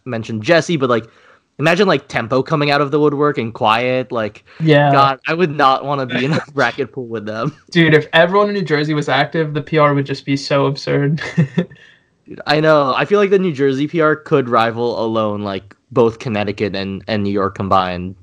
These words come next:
Speaker 2: Yeah, no, for sure.
Speaker 1: Yeah.
Speaker 2: We definitely don't have the same skill at the top level, but I feel like we compensate just by, like, everything else. <laughs>
Speaker 1: Mm-hmm.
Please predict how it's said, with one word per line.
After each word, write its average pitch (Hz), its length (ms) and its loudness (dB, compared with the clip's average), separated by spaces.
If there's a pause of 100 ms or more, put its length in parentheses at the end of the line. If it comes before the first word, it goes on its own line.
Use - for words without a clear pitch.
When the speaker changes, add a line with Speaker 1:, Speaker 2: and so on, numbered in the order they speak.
Speaker 2:
Yeah, 147 460 2
no, 143 240 0
for 151 160 -4
sure. 143 420 -2 (1300)
Speaker 1:
Yeah. 107 300 0 (220)
Speaker 2:
We 180 160 2
definitely 185 340 2
don't 170 180 0
have 165 160 0
the 151 80 -2
same 160 240 -2
skill 151 280 2
at 147 80 0
the 147 100 -2
top 147 280 2
level, 190 540 -2 (180)
but 156 160 2
I 147 100 4
feel 175 180 -2
like 165 120 -2
we 151 140 -2
compensate 143 800 -2 (160)
just - 240 -4
by, 143 100 2
like, 135 320 -2
everything 151 360 -2
else. 139 420 -2
<laughs> - 60 -20 (400)
Speaker 1:
Mm-hmm. 117 220 -10